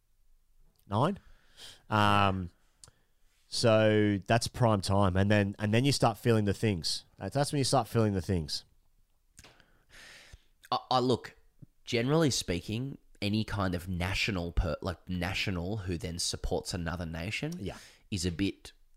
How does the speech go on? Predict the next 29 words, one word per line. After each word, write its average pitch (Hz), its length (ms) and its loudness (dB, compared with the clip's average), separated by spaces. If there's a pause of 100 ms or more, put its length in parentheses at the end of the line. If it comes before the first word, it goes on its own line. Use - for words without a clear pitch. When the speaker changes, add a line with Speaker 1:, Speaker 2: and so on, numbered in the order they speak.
(220)
Speaker 2:
is 90 140 -4
a 90 40 -2
bit, 95 260 -4 (260)
um, 82 380 -4
how 87 180 -4
you 78 140 -4
Speaker 1:
How 101 420 4
you 98 200 4
going? - 440 2
Speaker 2:
Though, 90 380 0 (1200)
though 110 320 4 (340)
I'm 107 200 2
willing 160 300 2
to 107 80 -6
give 185 140 0
this 131 160 -2
a - 60 -2
pass 95 420 -2
if - 140 -10
there's 92 180 -8
a 90 60 -6
sort - 180 -4
of 82 80 -8
psychosexual 85 1040 -2
element 92 360 -6
to 107 100 -8
this. 139 380 -8
Speaker 1:
Of - 60 -20
course. 92 300 -6